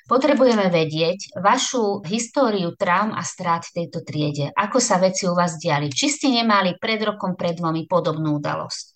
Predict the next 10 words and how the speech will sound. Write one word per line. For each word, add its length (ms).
Podobný 400
spôsob 480
úmrtia 400
vášho 320
žiaka 480
alebo 320
nejakého 340
učiteľa 540
na 100
škole? 460